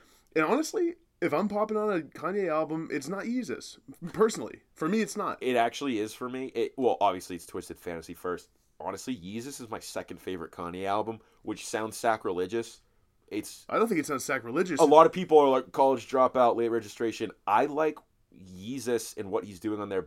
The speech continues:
Speaker 2: better than both those albums. And it, maybe it's because, like, I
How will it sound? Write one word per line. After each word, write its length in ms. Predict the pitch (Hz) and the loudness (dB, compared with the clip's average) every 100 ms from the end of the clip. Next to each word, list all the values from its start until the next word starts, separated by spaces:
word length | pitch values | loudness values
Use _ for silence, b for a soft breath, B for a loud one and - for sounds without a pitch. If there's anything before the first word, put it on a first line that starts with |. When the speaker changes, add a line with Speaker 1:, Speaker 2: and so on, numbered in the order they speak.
| - - | -4 -4
Speaker 2:
better 340 | 95 95 87 | 0 0 -2
than 400 | 87 87 85 80 | -4 -6 -6 -10
both 260 | 80 78 76 | -8 -6 -8
those 160 | 67 | -10
albums. 380 | 55 - _ _ b b b b b b - | -12 -14 _ _ b b b b b b -2
And 140 | 165 | 2
it, 100 | 156 | 2
maybe 300 | 143 151 151 | 4 2 4
it's 120 | 160 | 0
because, 420 | - 139 147 139 127 | -2 -2 2 2 4
like, 280 | 120 110 - _ _ _ _ _ _ _ _ | 2 2 -6 _ _ _ _ _ _ _ _
I 560 | 104 107 110 110 104 | 4 6 4 2 -2